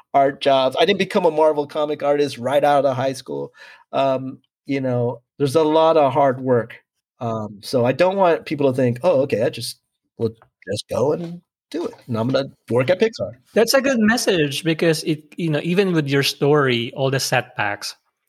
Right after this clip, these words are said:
Speaker 2: right? I mean, it's, it's powerful to hear that it's not easy. So there's challenges ahead, and you just keep, keep on going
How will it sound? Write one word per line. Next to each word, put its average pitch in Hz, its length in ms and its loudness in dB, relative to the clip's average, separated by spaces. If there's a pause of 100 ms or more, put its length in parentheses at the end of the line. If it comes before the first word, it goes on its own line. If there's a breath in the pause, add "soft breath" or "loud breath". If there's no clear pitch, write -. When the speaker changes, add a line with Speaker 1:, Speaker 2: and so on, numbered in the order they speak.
(120)
Speaker 2:
right? 139 340 2
I 147 60 0
mean, 143 180 2
it's, - 360 -2 (420)
it's 151 200 0
powerful 170 600 2
to 147 220 0
hear 147 420 2
that 123 560 -2 (500)
it's 156 140 -4
not 214 240 0
easy. 117 560 -6 (340)
So 139 680 0 (120)
there's 135 280 0
challenges 165 480 2
ahead, 113 520 -4 (320)
and 139 200 -2
you 131 100 -4
just 127 260 -2
keep, 135 240 -4 (280)
keep 135 160 -8
on 127 120 -4
going 123 560 0